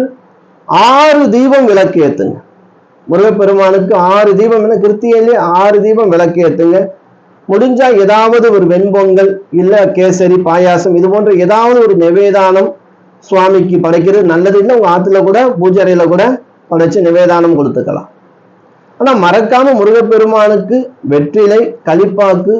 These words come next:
செவ்வாழைப்பழம், தேங்காய் உடைச்சு உங்க பேர்ல அர்ச்சனை பண்ண மட்டும் மறவாதீங்க.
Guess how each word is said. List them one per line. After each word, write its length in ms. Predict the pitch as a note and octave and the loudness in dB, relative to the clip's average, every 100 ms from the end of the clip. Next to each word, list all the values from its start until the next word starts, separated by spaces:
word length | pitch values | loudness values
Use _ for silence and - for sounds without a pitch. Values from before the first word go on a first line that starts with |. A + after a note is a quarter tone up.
| - - | -6 -6
செவ்வாழைப்பழம், 920 | D#3+ F3 G3+ G#3 G3 F#3 F#3 F3+ - - | -4 -2 0 0 0 0 0 -2 -2 -6
தேங்காய் 460 | E3 F#3 G3 F#3 D3+ | -4 -2 0 0 0
உடைச்சு 440 | D#3+ E3 - B3 B3 _ - - _ _ - | -2 -2 -6 -10 -12 _ -20 -20 _ _ -6
உங்க 200 | F3 E3 - | -2 -2 -2
பேர்ல 420 | - F#3+ G#3 F3+ F#3+ | -2 0 2 2 0
அர்ச்சனை 420 | C#3 - A3 G3+ | -2 -2 -2 0
பண்ண 220 | E3+ D#3 | 0 0
மட்டும் 320 | D3 D3 G#3+ D#3+ | 0 0 -2 -2
மறவாதீங்க. 540 | C3+ C3+ B2 G2+ | -2 -2 -2 -6